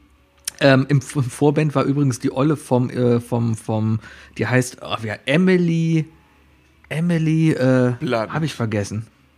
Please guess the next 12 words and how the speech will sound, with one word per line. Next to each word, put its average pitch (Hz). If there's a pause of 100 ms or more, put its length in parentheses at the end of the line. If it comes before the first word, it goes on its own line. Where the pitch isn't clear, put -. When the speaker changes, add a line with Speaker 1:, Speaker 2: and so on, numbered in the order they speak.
(280)
Speaker 1:
Emily 139
Speaker 2:
James 170
Speaker 1:
Laden. 156
Speaker 2:
und 110
Speaker 1:
Nee, -
ich 131
hab 156
Speaker 2:
Emily 170
Blunt. 110 (920)
Speaker 1:
Genau, 101
Emily 123
Blunt. 101